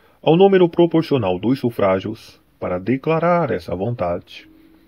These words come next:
também já dei os princípios sobre os quais se pode determiná-lo. A diferença de um único voto rompe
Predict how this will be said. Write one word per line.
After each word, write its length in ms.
também 240
já 140
dei 280
os 200
princípios 640
sobre 260
os 120
quais 520
se 160
pode 380
determiná-lo. 800
A 80
diferença 560
de 140
um 120
único 300
voto 400
rompe 560